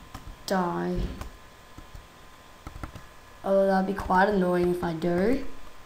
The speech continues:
'Cause if I do die, it's gonna be like, "No,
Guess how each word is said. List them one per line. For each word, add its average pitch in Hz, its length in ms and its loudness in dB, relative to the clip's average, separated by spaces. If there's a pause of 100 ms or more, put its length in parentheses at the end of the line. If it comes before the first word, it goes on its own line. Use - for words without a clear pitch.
(220)
'Cause 185 160 -6
if 190 100 -2
I 180 120 2
do 190 260 4
die, 180 540 4
it's 196 160 2
gonna 190 180 -2
be 185 80 0
like, 175 320 -4
"No, 311 880 8